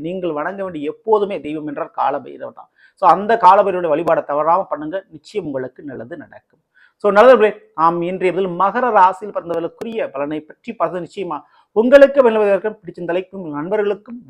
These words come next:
உறவினர்களுக்கும் மறக்காமல் ஷேர் செய்யுங்கள். இதுவரை நம்மளுடைய சேனலை சப்ஸ்கிரைப் பண்ணாம இருக்கவங்க சப்ஸ்கிரைப் பண்ணீங்க, கூடவே தர பெல் ஐகானை பிரஸ் பண்ணிட்டு பக்கத்திலே ஒரு all என்ற ஆப்ஷன் தவறாம செலக்ட் பண்ணிச்சுங்க. மேலும் அடுத்த நிற்போம். நன்றி, வணக்கம். நல்லதே நடக்கும். ஓம் நம சிவாயம்.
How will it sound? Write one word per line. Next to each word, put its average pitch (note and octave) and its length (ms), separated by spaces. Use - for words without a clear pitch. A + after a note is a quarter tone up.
உறவினர்களுக்கும் G3+ 600
மறக்காமல் D#3 460
ஷேர் D3 180
செய்யுங்கள். E3+ 320
இதுவரை C#4 420
நம்மளுடைய G3+ 360
சேனலை F3+ 320
சப்ஸ்கிரைப் - 420
பண்ணாம G3+ 400
இருக்கவங்க C#3 300
சப்ஸ்கிரைப் G#3 340
பண்ணீங்க, E3 280
கூடவே A#3+ 340
தர F#3 240
பெல் E3+ 160
ஐகானை D#3+ 280
பிரஸ் - 200
பண்ணிட்டு - 340
பக்கத்திலே F#3 420
ஒரு C3 100
all C4 240
என்ற A#3+ 180
ஆப்ஷன் E3 460
தவறாம C#3 400
செலக்ட் B2+ 200
பண்ணிச்சுங்க. B2 360
மேலும் B3 240
அடுத்த C#4 320
நிற்போம். F#3+ 300
நன்றி, F#3+ 280
வணக்கம். D3+ 440
நல்லதே A#3 340
நடக்கும். E3 460
ஓம் E3+ 160
நம E3 220
சிவாயம். F3 420